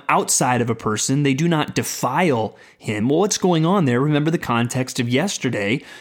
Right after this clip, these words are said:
He got rebuked along with his disciples by the Pharisees for not washing their hands. And we talked about the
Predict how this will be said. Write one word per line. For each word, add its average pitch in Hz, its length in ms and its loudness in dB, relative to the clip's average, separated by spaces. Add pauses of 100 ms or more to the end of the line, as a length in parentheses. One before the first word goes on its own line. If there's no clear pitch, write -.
He - 180 -2
got 131 280 0
rebuked 139 480 0
along 143 320 4
with 147 160 2
his 143 140 0
disciples 135 600 0
by 131 200 2
the 123 100 0
Pharisees 143 680 0
for 117 200 -2
not 127 400 0
washing 131 640 0
their 107 240 -2
hands. 160 720 0 (340)
And - 80 -8
we 117 80 0
talked 127 260 0
about 123 280 0
the 113 260 0